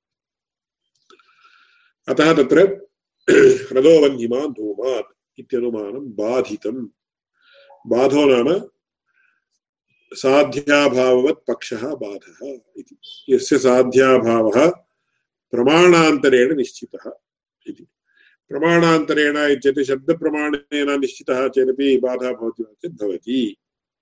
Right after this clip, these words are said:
इदानीम् अनुमानप्रमाणम् अस्माभिः उपयुज्यमानमस्ति हृदो वह्निमान् धूमात् इति।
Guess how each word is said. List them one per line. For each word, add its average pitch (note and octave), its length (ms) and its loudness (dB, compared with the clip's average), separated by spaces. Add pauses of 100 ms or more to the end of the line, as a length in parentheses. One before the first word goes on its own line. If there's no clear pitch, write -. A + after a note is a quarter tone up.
(440)
इदानीम् C3+ 540 6
अनुमानप्रमाणम् D3+ 920 0
अस्माभिः C#3+ 480 0
उपयुज्यमानमस्ति C3 1000 2
हृदो C3 440 2
वह्निमान् B2 340 -2
धूमात् G#2+ 460 -10
इति। - 140 -20